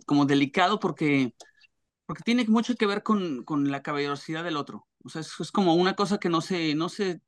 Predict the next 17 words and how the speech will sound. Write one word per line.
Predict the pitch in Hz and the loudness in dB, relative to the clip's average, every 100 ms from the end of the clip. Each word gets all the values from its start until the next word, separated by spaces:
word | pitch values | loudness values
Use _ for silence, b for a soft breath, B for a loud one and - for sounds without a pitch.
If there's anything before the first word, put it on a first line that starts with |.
| _ | _
no | 180 | -8
se | 208 | -4
tiene | 208 196 | 0 2
nunca | 196 202 208 | 2 2 0
ni, | 185 - | -2 -2
ni | 160 | -2
que | 143 139 | -2 -4
pelear. | 139 131 139 127 - _ _ _ _ _ - | -2 -2 -2 -4 -10 _ _ _ _ _ -12
Yo | 151 | -8
siento | 180 208 202 | -2 -2 -2
que | - | -2
si | 170 - 160 147 135 151 _ _ _ - | -2 2 4 4 2 -4 _ _ _ -20
estamos | 147 - 190 208 | -8 -4 -2 -2
los, | 170 151 - - | -2 -4 -10 -14
los, | - - 143 - - - - - | -8 -6 -6 -10 -16 -18 -20 -8
estoy | - 190 | -2 2
con | 208 175 143 | 2 2 -2